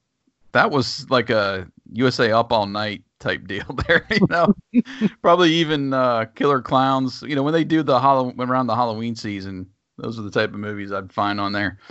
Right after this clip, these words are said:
Speaker 1: At Bit Geeks Podcast, "nineteen eighty-eight was an amazing year for movies, and comedies in particular. In the spirit of March Madness, here are my final four.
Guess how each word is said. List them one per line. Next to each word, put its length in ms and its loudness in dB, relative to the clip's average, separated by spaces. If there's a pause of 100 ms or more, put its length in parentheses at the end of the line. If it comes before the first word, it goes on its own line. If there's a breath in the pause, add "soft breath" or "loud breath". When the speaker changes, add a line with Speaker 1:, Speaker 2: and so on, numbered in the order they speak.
(420 loud breath)
Speaker 1:
At 320 2
Bit 240 0
Geeks 320 -4
Podcast, 840 0
"nineteen 380 -2
eighty-eight 420 0
was 120 -6
an 40 -4
amazing 540 2
year 140 2
for 120 -6
movies, 560 -2
and 180 -6
comedies 480 4
in 80 -6
particular. 580 -4 (360 loud breath)
In 80 -6
the 80 0
spirit 320 4
of 80 2
March 280 4
Madness, 400 2
here 140 0
are 60 4
my 140 2
final 340 0
four. 500 -4